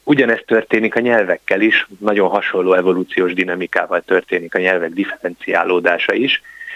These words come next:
Létrejött egy ugyanúgy ismeretlen és valószínűleg soha föl nem deríthető struktúrájú protonyelv, amely protonyelv aztán különböző divergens utakon fejlődött, folyamatosan, részben az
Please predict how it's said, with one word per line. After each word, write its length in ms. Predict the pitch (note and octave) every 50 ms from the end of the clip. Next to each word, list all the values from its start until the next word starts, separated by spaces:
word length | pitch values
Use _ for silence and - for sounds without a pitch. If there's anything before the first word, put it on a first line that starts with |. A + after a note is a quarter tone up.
| - - -
Létrejött 640 | - C3 D3+ D#3 D#3 - B2 A2 A#2 A#2+ A#2+ - -
egy 100 | G#2 A#2+
ugyanúgy 380 | A#2+ A2 G2+ G2 G2 G2 F2
ismeretlen 680 | G2+ G2 - - G#2 F#2 F2 F2+ F2+ - G2+ F#2+ F2+ F2+
és 140 | F2+ E2+ -
valószínűleg 500 | G#2 G#2 G#2 G2+ - - G2 F#2 F#2+ -
soha 280 | - - A#2+ - F#2
föl 200 | - - G2+ F#2+
nem 200 | F2+ F2 F2 F2
deríthető 540 | F2 F2 F2 F2+ E2+ - - - - - E2+
struktúrájú 640 | E2 - - - - - - - F2+ F2 F2 E2+ F2 E2
protonyelv, 640 | - - F#2 - - C3 B2+ C#3 D3 D3+ D3 C#3+ D3 - _ _ _ - - - - - - -
amely 300 | - C3+ C3+ B2+ A2 G2
protonyelv 560 | - - A#2+ A#2+ - B2 A#2+ A#2+ A2+ A2+ A2
aztán 280 | A#2 - - - A#2 G#2+
különböző 600 | - B2 A2+ G2+ F#2 F#2+ F#2 G2 F#2+ G2 A2 G#2 - - - - -
divergens 640 | A2+ A2+ A#2 G#2 G2+ F2 E2+ E2+ F#2 F2+ F#2 -
utakon 400 | - - - F2 - - F2 E2+
fejlődött, 800 | - - G#2 G2+ G#2 G#2+ A#2 B2 A#2+ A#2 B2 B2+ B2+ - - - _ _ _ _ -
folyamatosan, 880 | - - A2 A2 G#2+ G#2+ A2 - - A#2+ A2+ - - B2 B2 B2 B2 _ _ _ _ _ _ _ _ _ _ -
részben 720 | - G#2+ A#2 B2 C3 C3+ A#2 A#2 G#2+ G2+ G2+ F#2 F#2 F#2+ - - - -
az 340 | - G2 F#2+ F#2+ F#2 F#2